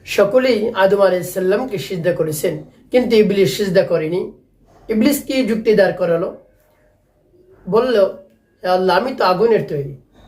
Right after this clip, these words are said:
আর আদম আলাইহিস সালাম হলো মাটির তৈরি, আগুনের গতি সদা সর্বদা উপরের দিকে থাকে, আর মাটির গতি সবসময় নিচে থাকে, কেন আমি আ-,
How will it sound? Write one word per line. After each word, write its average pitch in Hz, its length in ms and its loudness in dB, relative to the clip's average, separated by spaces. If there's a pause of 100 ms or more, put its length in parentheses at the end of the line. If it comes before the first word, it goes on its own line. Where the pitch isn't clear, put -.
(160)
আর 190 140 2
আদম 220 260 4
আলাইহিস 202 340 0
সালাম 220 320 -2
হলো 190 220 -2
মাটির 175 360 -4
তৈরি, 156 320 -6 (540)
আগুনের 247 400 2
গতি 190 400 0 (280)
সদা 196 320 -4
সর্বদা 196 440 0
উপরের 180 440 0
দিকে 160 200 -6
থাকে, 160 340 -6 (140)
আর 202 180 2
মাটির 214 400 -2
গতি 190 260 -2
সবসময় 196 500 -4
নিচে 185 280 -2
থাকে, 156 320 -10 (360)
কেন 277 160 2
আমি 208 220 2
আ-, 190 200 -2